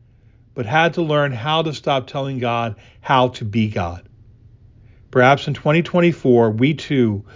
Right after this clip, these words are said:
will learn that God is not only trustworthy, but that his ways are not our ways.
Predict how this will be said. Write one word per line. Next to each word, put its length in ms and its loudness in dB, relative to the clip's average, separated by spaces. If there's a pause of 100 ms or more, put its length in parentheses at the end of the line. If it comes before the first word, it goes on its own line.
(300)
will 100 2
learn 240 6
that 100 6
God 300 4
is 140 -2
not 160 0
only 300 0
trustworthy, 800 -2 (480)
but 140 0
that 180 4
his 180 0
ways 480 4
are 140 -6
not 240 2
our 200 -2
ways. 440 -10